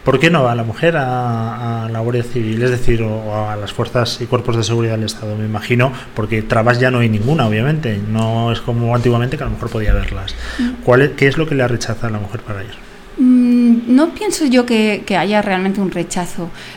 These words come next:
Speaker 2: Lo que creo es que hay una falta de conocimiento, o quizá,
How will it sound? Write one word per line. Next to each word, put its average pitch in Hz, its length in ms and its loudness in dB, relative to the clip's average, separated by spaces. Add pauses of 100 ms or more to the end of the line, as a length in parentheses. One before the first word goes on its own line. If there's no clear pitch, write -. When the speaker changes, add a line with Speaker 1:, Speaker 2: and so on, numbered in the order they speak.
(100)
Speaker 2:
Lo 208 400 2
que 202 180 0
creo 247 320 2
es 302 480 0
que 240 140 2
hay 254 180 4
una 285 320 6
falta 240 300 0
de 240 400 2
conocimiento, 220 500 2
o 233 80 2
quizá, 247 480 0